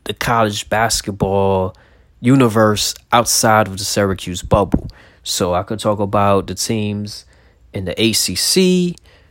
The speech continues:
teams outside the A C C, anything that's newsworthy that I feel like, okay, I'ma hop on and just chop it up a bit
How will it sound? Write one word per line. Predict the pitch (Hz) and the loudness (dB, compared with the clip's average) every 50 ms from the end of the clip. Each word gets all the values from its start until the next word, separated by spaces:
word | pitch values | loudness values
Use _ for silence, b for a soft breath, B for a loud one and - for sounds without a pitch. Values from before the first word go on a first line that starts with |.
| b b | b b
teams | b - - 117 117 113 110 104 - | b -4 -2 0 0 0 -2 -2 -4
outside | - 98 92 - - - 151 156 160 160 160 | -4 -4 -4 -2 0 2 4 4 4 4 2
the | 175 - | 2 0
A | 165 160 | 0 0
C | 151 - 160 147 | 0 -2 -2 -4
C, | - - 151 151 135 - | -2 -2 -2 -2 0 2
anything | 151 170 180 175 - 170 160 151 | 2 2 2 0 0 0 0 0
that's | 135 127 135 131 - - | 0 0 0 0 0 0
newsworthy | 131 131 135 147 143 139 123 120 113 113 117 113 110 107 104 107 107 107 104 104 - b b b b b b b b b b b b b b _ - | 0 2 2 2 0 0 -2 -2 0 0 2 2 2 0 -2 -2 -2 -2 -4 -6 -8 b b b b b b b b b b b b b b _ -12
that | - - 104 101 104 | -4 0 2 2 2
I | 107 | 2
feel | - - - 113 110 107 | 0 -2 -2 -2 0 0
like, | 104 104 104 104 104 | 0 0 0 0 2
okay, | 110 113 110 - 104 95 | 0 0 0 -2 -2 0
I'ma | 95 95 101 104 104 98 95 | 0 -2 -2 -2 -2 -2 -2
hop | 98 117 110 107 - - 113 | 0 0 0 0 0 0 0
on | 113 113 113 113 113 113 104 | 2 2 2 2 2 0 0
and | 95 98 | -2 -4
just | 95 95 95 - - | -4 -4 -4 -4 -2
chop | - 104 101 - - | 0 -2 0 0 -2
it | 113 110 | 0 0
up | 117 113 - | 0 0 0
a | 120 117 | -2 0
bit | 117 123 127 127 123 - _ | 2 2 2 2 2 -2 _